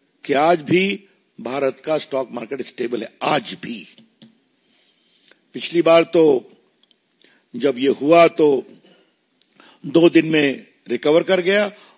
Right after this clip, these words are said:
और सुप्रीम कोर्ट की inquiry आई तो और रिकवर कर गया। लगता है भारत के stock investors Hindenburg और कांग्रेस के मिलीभगत को समझ गए हैं, इसलिए आज भी कोई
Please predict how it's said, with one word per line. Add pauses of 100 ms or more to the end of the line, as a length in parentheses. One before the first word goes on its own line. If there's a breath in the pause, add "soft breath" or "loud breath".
और
सुप्रीम
कोर्ट
की
inquiry
आई
तो
और
रिकवर
कर
गया। (1400)
लगता
है
भारत
के
stock
investors (280 soft breath)
Hindenburg (200 loud breath)
और
कांग्रेस
के (240 loud breath)
मिलीभगत
को
समझ
गए
हैं, (680)
इसलिए
आज
भी
कोई